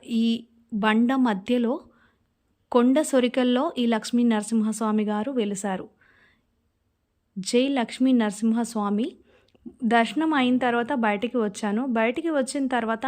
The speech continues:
నాకైతే ఈ చుట్టూ ప్రాంతంలో ఉన్న ఈ అడవిని పరిశీలిస్తూ ఉంటే నాకు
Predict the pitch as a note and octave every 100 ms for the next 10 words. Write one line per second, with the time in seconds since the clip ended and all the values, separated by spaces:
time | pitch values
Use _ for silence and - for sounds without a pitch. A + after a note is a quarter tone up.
0 | C#4 A#3 A3+ A3 A3+ A3 C#4 A#4 - _
1 | - - - B3 A#3 C#4 C4 - E4 D4+
2 | B3+ B3+ B3 C4 C4 B3+ B3 A#3+ B3 G4+
3 | - _ _ _ _ _ _ _ - B3+
4 | B3+ - A3 B3+ D4 C#4+ C4 G#3+ - C4+
5 | B3+ A#3 - A#3+ A3+ G#3+ G#3+ F#4 G#4+ C4+
6 | B3